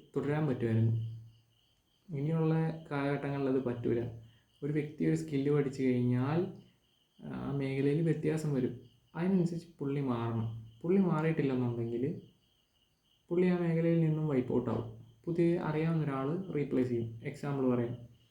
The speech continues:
ഒരു സോഫ്റ്റ്വെയർ ബേസ്ഡ് ആയിട്ടുള്ള ഒരു ടൂൾ അല്ലെങ്കിൽ ഒരു ആ ഒരു രീതിയിലുള്ളൊരു ജോബാണ് പുള്ളി ചെയ്യുന്നതെന്ന് വിചാരിക്കുക.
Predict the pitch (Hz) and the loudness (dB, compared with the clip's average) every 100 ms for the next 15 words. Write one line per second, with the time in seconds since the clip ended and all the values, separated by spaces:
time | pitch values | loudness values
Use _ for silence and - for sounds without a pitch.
0 | _ - 165 170 165 180 190 175 160 160 | _ -8 2 4 4 4 4 4 4 2
1 | 156 151 151 151 151 143 147 151 - 147 | 0 2 2 2 4 4 4 2 0 0
2 | 147 151 147 151 151 151 151 - _ _ | 2 2 2 2 2 2 0 -6 _ _
3 | _ _ - 190 190 175 165 160 156 151 | _ _ -4 2 6 6 6 6 4 4
4 | 143 139 139 139 139 135 131 131 131 127 | 2 2 2 -2 0 2 4 4 6 4
5 | 127 123 113 110 110 | 4 2 2 0 -2